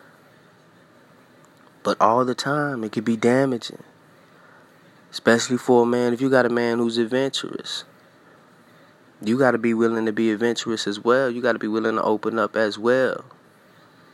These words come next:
And go out there and take the world on. Y'all supposed to be taking the world on or over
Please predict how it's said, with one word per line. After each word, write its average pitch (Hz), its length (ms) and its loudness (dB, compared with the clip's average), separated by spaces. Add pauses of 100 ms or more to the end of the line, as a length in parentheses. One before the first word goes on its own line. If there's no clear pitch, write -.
(800)
And 98 120 -4
go 101 200 4
out 98 220 2
there 95 400 -2 (420)
and 98 100 -6
take 104 280 0
the 101 80 0
world 98 400 0
on. 92 220 -2
Y'all 95 200 2
supposed 110 340 -4
to 110 60 -8
be 110 100 -4
taking 107 360 2
the 107 60 -2
world 110 380 2
on 117 360 4
or 113 320 2
over 127 640 0